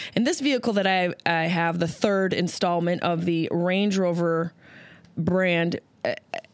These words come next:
not to talk crap, but damn, what a lemon. What a freaking lemon.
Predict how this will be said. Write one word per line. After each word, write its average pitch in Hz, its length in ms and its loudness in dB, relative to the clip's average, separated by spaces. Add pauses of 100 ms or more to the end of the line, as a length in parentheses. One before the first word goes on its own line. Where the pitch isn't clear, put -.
(140)
not 311 220 0
to 349 80 -2
talk 320 260 -2
crap, 269 380 0
but 214 240 -2
damn, 254 340 0
what 240 180 0
a 233 60 0
lemon. 185 460 -2 (800)
What 247 320 0 (100)
a - 40 -8
freaking 392 400 0
lemon. 254 380 0